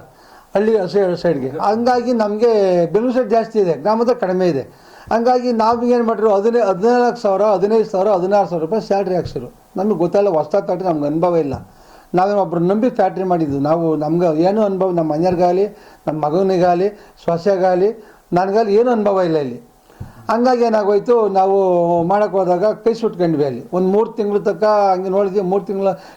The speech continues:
ಈ ತಿಂಗ್ಳು ಇಂಪ್ರೂವ್ ಆಗುತ್ತೆ, ಈ ತಿಂಗ್ಳು ಇಂಪ್ರೂವ್ ಆಗುತ್ತೆ, ಈ ತಿಂಗ್ಳು ಇಂಪ್ರೂವ್ ಆಗುತ್ತೆ ಅಂತ ಹೇಳ್ಬಿಟ್ಟು ಮಾಡಿ, ಮಾಡಿ, ಮಾಡಿ, ಮಾಡಿ ಒಂದು ಕೊನೆಗೆ ಒಂದು ಏಪ್ರಿಲ್, ಮೇ ಇಪ್ಪತ್ತೈದು ಅಲ್ಲಿವರೆಗೂ ಮಾಡಿದ್ವಿ, ಕೈ ಬಿ-, ಸೋಸ್ಬಿಟ್ಟು ಬಿಟ್ಬಿಡೋಣ ಅನ್ನೋ ಮಟ್ಟಕ್ಕೆ ಯತ್ನ ಮಾಡಿದ್ವಿ ನಾವು ಆಲೆ.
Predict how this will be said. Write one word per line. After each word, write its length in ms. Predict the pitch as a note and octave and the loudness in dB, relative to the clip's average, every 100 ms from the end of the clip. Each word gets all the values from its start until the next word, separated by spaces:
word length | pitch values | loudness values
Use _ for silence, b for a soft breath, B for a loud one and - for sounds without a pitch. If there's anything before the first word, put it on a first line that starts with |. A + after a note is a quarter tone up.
| - | -2
ಈ 100 | G#3 | 0
ತಿಂಗ್ಳು 320 | G#3+ G3+ G3 | 0 2 2
ಇಂಪ್ರೂವ್ 260 | F#3+ F3 F#3+ | 2 0 0
ಆಗುತ್ತೆ, 280 | F3+ F3 F#3+ | 0 0 0
ಈ 140 | F#3+ | 0
ತಿಂಗ್ಳು 240 | G3 F#3+ F#3+ | 0 0 0
ಇಂಪ್ರೂವ್ 240 | F3 F3+ | 0 0
ಆಗುತ್ತೆ, 220 | F3 F3+ | 2 0
ಈ 60 | F3 | 0
ತಿಂಗ್ಳು 200 | F3+ F3+ | 0 0
ಇಂಪ್ರೂವ್ 220 | E3 F3 | 2 0
ಆಗುತ್ತೆ 280 | D#3+ D#3+ E3+ | 0 -2 -2
ಅಂತ 120 | D#3+ | -2
ಹೇಳ್ಬಿಟ್ಟು 280 | E3+ F3 E3 | -2 -2 -2
ಮಾಡಿ, 320 | D3+ D#3+ F3 | 0 0 2
ಮಾಡಿ, 280 | E3 D#3+ E3 | 0 0 -2
ಮಾಡಿ, 260 | D#3+ D#3 D#3+ | -2 -2 -2
ಮಾಡಿ 280 | D3+ D#3+ A3 - B B B B F3 | -2 -2 -4 -12 B B B B -4
ಒಂದು 220 | F3 F3 | 0 -2
ಕೊನೆಗೆ 600 | F3 E3+ G3+ G#3 F3+ G#3+ G#3 | -2 -2 2 0 2 2 2
ಒಂದು 340 | F#3 F3+ F3 F3 E3 D#3+ B B B - | 2 2 2 2 2 -2 B B B 0
ಏಪ್ರಿಲ್, 480 | G3+ A3 A3 G#3+ G3 | 0 2 0 2 2
ಮೇ 240 | E3+ G3 F#3 - _ - | 2 0 -2 -8 _ -12
ಇಪ್ಪತ್ತೈದು 840 | E3+ - G#3+ G#3+ G3 G3+ E3 - - b b | -8 -2 -2 0 0 2 -2 -4 -20 b b
ಅಲ್ಲಿವರೆಗೂ 460 | F#3 A3+ A#3+ A3+ A3+ | 0 4 2 2 0
ಮಾಡಿದ್ವಿ, 540 | G3+ G#3 G#3+ G#3+ G#3 | 2 2 2 2 2
ಕೈ 160 | G#3+ A3+ | 0 0
ಬಿ-, 100 | F#3+ | -4
ಸೋಸ್ಬಿಟ್ಟು 560 | - G#3+ A3+ G#3 F3+ | -2 0 0 -6 -4
ಬಿಟ್ಬಿಡೋಣ 440 | F3 F#3 G#3 A3 G#3 | -4 0 0 2 2
ಅನ್ನೋ 160 | F#3 | 2
ಮಟ್ಟಕ್ಕೆ 460 | F3+ E3+ G#3 G#3 G3+ | 0 0 -2 0 -2
ಯತ್ನ 160 | E3+ | 0
ಮಾಡಿದ್ವಿ 260 | F#3 F3 E3 | -2 0 0
ನಾವು 160 | D#3 C#3+ | 0 0
ಆಲೆ. 220 | C#3+ | -2